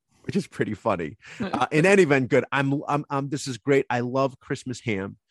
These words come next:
Speaker 1: And I'm, I'm looking forward to this. And I think our readers will enjoy this nice little
Speaker 2: Okay,
Speaker 1: treat.
Speaker 2: so,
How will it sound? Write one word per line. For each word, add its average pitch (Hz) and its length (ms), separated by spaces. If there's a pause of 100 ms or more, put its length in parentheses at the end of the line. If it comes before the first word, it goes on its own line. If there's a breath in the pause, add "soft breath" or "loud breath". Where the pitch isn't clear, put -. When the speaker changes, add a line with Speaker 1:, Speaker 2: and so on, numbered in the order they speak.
(380 soft breath)
Speaker 1:
And 101 640
I'm, 107 220
I'm 110 160
looking 110 220
forward 101 200
to 110 80
this. 117 200
And 127 60
I 127 60
think 131 260
our 120 100
readers 123 300
will 104 180
enjoy 113 300
this - 320
nice 101 280
little - 160
Speaker 2:
Okay, - 100
Speaker 1:
treat. 143 120
Speaker 2:
so, 226 320